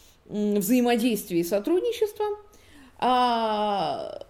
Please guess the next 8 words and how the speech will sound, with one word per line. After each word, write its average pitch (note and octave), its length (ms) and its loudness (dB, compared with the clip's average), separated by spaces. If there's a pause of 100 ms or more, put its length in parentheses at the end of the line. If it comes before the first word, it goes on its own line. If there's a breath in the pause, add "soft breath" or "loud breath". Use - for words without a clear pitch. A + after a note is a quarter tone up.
с - 160 -6
другой C4 340 2
стороны, F4 680 2
э, G#3 1040 -2
мы A3+ 160 -6
знаем, C#4+ 500 -4
что A#3 420 -4
Кристофер, A#3+ 760 -6